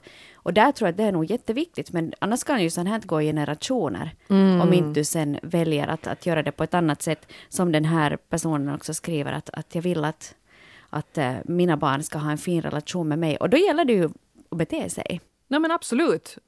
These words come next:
Speaker 2: Eh, och du kanske ändå så hur, jag menar, fast din mormor då var tuff mot din mamma, så kanske din mamma var snäll tillbaka. Och då kunde du ju liksom se det som en förebild. Att, nej, men att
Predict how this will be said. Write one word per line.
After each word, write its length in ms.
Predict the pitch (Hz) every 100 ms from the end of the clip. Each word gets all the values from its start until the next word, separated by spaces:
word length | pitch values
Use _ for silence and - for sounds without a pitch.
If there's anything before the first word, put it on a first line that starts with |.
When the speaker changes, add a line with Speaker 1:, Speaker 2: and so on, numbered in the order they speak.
| _
Speaker 2:
Eh, 260 | 202 196 190
och 240 | - 214
du 100 | 233
kanske 300 | 269 247 226
ändå 180 | 247 262
så 420 | - 285 220 - -
hur, 420 | 233 208 190 190 -
jag 160 | - 185
menar, 300 | 190 180 -
fast 200 | 190 175
din 220 | 190 180 -
mormor 580 | 170 208 185 151 147 156
då 260 | 175 160 - - -
var 300 | 160 160 139 _ _ -
tuff 300 | 190 - -
mot 220 | 175 170
din 160 | 180 185
mamma, 320 | 214 190 147
så 80 | 180
kanske 200 | 180 185
din 140 | 202
mamma 300 | 214 247 202
var 100 | 180
snäll 340 | - 226 190 175
tillbaka. 720 | 220 277 196 143 - - 170 - - _ _ _ _
Och 100 | 190
då 80 | 214
kunde 220 | 240 190
du 100 | 233
ju 100 | 226
liksom 220 | 175 185
se 140 | 190
det 120 | 185 208
som 160 | 175
en 80 | 160
förebild. 540 | - 160 143 139 131
Att, 100 | -
nej, 120 | 180 180
men 100 | 175
att 220 | 175